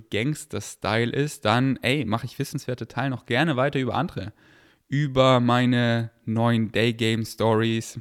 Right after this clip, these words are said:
<laughs> über, ähm, was habe ich noch so auf der Liste? Ich wollte über die Schattenseiten vom Influencer sein, eine Episode rausballern. Mann, ich will über so viel labern, über Ernährung,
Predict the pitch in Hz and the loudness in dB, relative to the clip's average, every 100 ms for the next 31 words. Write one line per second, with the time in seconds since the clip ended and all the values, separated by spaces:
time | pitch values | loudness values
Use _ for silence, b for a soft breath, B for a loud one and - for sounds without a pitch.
0 | - 131 127 - - - - - _ _ | -2 0 0 -4 -12 -20 -20 -20 _ _
1 | - 135 139 131 127 127 123 - b b | -2 0 4 6 6 6 2 -4 b b
2 | b b b b - 113 110 113 110 107 | b b b b -6 0 2 2 0 -2
3 | 107 104 107 110 113 107 104 107 - 110 | -4 -6 -6 -6 -4 -6 -6 -6 -2 -2
4 | 123 - 104 104 - 107 113 117 113 113 | -2 -4 -4 -2 -6 -2 0 0 0 -2
5 | 107 - 147 - 127 123 123 123 120 113 | -2 -2 -2 0 0 2 2 0 -4 -2
6 | - 107 104 107 b b b - 143 - | 0 0 0 -2 b b b 2 2 2
7 | 131 127 127 - 120 113 120 120 120 117 | 2 4 2 0 -2 2 2 4 2 0
8 | 117 - 117 117 120 110 113 113 107 110 | -2 -2 0 0 -2 -2 -2 0 0 -2
9 | - 117 113 113 113 b b - 98 101 | -2 -2 0 0 -2 b b -10 -6 -6
10 | - 107 104 113 117 113 110 110 107 120 | -4 -2 0 -2 -2 2 2 2 0 0
11 | 117 120 127 135 135 135 139 | 0 2 4 4 4 2 0